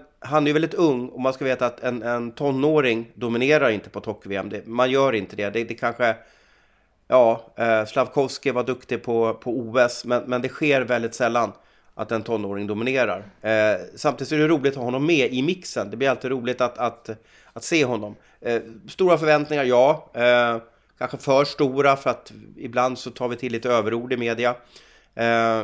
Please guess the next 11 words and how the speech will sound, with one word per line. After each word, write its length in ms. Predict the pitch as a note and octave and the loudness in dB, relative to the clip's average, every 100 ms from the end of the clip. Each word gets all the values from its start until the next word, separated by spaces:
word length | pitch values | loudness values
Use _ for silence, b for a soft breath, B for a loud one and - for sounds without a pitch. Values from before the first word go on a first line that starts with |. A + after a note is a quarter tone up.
| - | -4
men 160 | C#3 C#3 | 0 4
han 120 | F#3 | 4
har 60 | |
gjort 140 | F#3 - | 4 0
det 60 | |
bra 260 | B2 B2+ C#3+ | 4 6 8
och 100 | C#3 | 6
han 100 | C3+ | 4
verkar 280 | C3+ C3+ B2 - - | 2 0 -6 -8 -6
helt 600 | A3+ G3 D3 A#2 G2+ - | 0 2 2 2 0 -4
opåverkad 640 | A#2+ - A2 A2+ A2+ G2+ | -10 -4 -2 -2 -2 -4